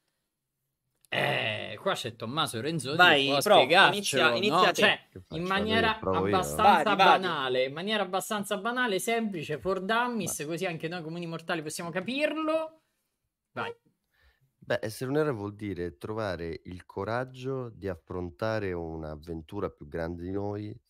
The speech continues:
Speaker 3: eh, senza aspettarsi, eh, quello che si incontrerà, diciamo, dalla-, l'ignoto dall'altra parte, ma sapendo anche riconoscere, eh, la ricompensa, eh,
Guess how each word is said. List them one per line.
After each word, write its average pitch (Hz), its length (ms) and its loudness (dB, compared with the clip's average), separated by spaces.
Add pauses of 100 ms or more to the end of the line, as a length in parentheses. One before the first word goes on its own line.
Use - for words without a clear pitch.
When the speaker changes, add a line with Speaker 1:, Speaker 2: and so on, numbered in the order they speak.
Speaker 3:
eh, 73 400 -8
senza 95 360 -4
aspettarsi, 82 960 -8 (600)
eh, 73 440 -6 (1300)
quello 107 320 2
che 87 100 -2
si - 200 -8
incontrerà, 76 680 -8
diciamo, 64 340 -14
dalla-, 67 300 -10
l'ignoto 82 760 -2
dall'altra 76 360 -8
parte, 117 460 -4 (280)
ma 92 320 2
sapendo 87 520 -4
anche 78 240 -6
riconoscere, 73 840 -8 (300)
eh, - 180 -8
la 80 100 -6
ricompensa, 73 920 -6 (460)
eh, 65 320 -16